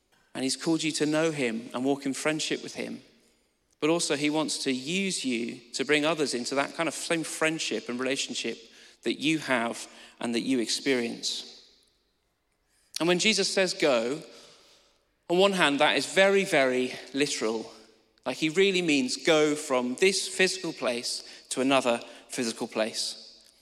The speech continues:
Think of it as like a, what happens at the start of the hundred meters at the Olympics? All the people get there, they do that limber up. If you're Usain Bolt, you're like, you're winking at the camera. I used to love all that. But the, the race comes and they get on their blocks,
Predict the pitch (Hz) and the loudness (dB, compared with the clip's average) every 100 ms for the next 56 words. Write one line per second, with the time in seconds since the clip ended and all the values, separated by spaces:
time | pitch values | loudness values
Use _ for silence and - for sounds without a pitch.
0 | _ _ - 220 226 214 151 117 - 135 | _ _ 0 2 2 2 2 0 0 0
1 | 131 139 135 135 123 135 214 214 208 156 | 2 2 2 2 2 4 2 2 0 -2
2 | 135 - - 127 123 131 131 139 131 127 | -2 -4 0 0 0 -4 -2 -2 -2 -4
3 | 120 - 117 - - - - 113 113 120 | -4 -4 -4 -4 -8 -16 -4 -2 0 0
4 | 123 117 117 - - - - - - _ | 0 0 -6 -4 -6 -8 -14 -20 -20 _
5 | _ _ _ 143 143 139 - 139 135 143 | _ _ _ -4 -2 -2 -2 -4 0 0
6 | - 131 131 127 135 131 131 139 127 139 | 2 2 2 0 0 0 2 2 4 4
7 | 135 139 135 131 143 - 135 123 131 - | 4 0 0 0 0 2 2 4 2 2
8 | 123 - 127 123 143 147 143 - 131 - | 0 0 -2 2 2 4 0 0 -4 -4
9 | 131 135 131 - 131 - 131 135 131 123 | -2 -2 -2 -4 -4 0 2 4 2 2
10 | 135 135 - - - - - - - - | 2 0 -10 -14 -16 -18 -20 -20 -20 0
11 | 147 156 165 180 160 170 175 196 220 - | 2 6 6 6 4 2 4 6 4 0
12 | - 151 139 139 135 139 143 170 175 175 | 4 6 6 4 4 4 4 2 4 4
13 | 156 147 143 127 131 - - - - | 4 4 4 4 2 -4 -6 -6 -10